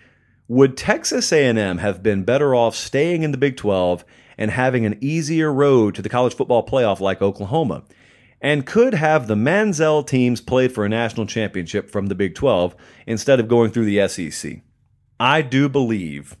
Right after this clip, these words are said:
that those Manziel teams would have challenged for a seat at the national championship table if they were in the Big Twelve. I do believe that. Those teams were really, <laughs> really good.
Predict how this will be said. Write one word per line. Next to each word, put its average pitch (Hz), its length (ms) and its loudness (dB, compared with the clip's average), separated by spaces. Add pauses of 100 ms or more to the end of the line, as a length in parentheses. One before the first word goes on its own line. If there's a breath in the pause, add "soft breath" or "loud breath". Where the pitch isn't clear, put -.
that 98 180 -4
those 113 200 2
Manziel 113 520 0
teams 143 500 -6 (500 soft breath)
would 113 180 2
have 104 80 0
challenged 113 560 -2
for 101 540 -4 (360)
a 110 120 -4
seat - 500 -4 (380)
at 104 100 -4
the 107 60 -4
national 101 400 -2
championship 85 560 -8
table 73 360 -10 (240 soft breath)
if 117 200 -4
they 110 120 2
were 104 160 0
in 98 60 -2
the 95 80 -4
Big 85 160 -6
Twelve. 67 380 -10 (200)
I 104 140 -2
do 113 180 2
believe 92 380 -4
that. 69 280 -8 (300 loud breath)
Those 123 300 2
teams 123 320 -2
were 90 160 -8
really, 110 580 0
<laughs> - 60 -20
really 131 380 0
good. 104 480 -4